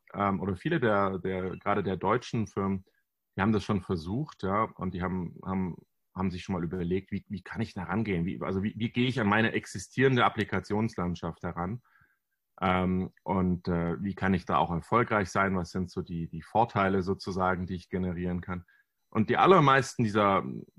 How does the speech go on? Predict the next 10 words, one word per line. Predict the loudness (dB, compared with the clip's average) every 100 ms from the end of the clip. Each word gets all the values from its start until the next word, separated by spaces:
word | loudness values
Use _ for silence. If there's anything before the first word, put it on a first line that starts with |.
| -8
dieser, | -4 0 2 2 0 -2
ähm, | 0 0 0 -4 _ _ _ _ _ _ -8
Versuche | -4 -2 2 2 2
sind | 0
aber | -2
oft | -6 -6
im | -2
Sande | 0 2 0
verlaufen. | -2 -4 -4 -8 -12 -14 _
Ja? | -8 -6